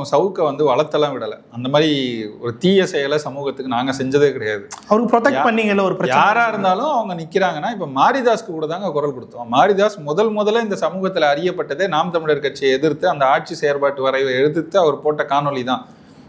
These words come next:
Speaker 1: அது வரைக்கும் மாரிதாஸ் யாருக்கு தெரியும்? அதுல இருந்து தான் அவர் தெரிய வருது. அப்ப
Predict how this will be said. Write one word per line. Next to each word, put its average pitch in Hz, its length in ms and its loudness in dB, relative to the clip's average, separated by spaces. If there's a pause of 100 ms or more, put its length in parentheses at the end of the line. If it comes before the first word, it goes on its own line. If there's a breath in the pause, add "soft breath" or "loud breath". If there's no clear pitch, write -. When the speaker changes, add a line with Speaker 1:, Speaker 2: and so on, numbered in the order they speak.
Speaker 1:
அது 147 140 4
வரைக்கும் 202 300 4
மாரிதாஸ் 185 400 2
யாருக்கு 147 320 0
தெரியும்? 113 260 -14 (180)
அதுல 135 200 2
இருந்து 170 160 0
தான் 220 100 2
அவர் 165 180 -2
தெரிய 175 200 -2
வருது. 113 240 -4 (340 loud breath)
அப்ப 151 220 4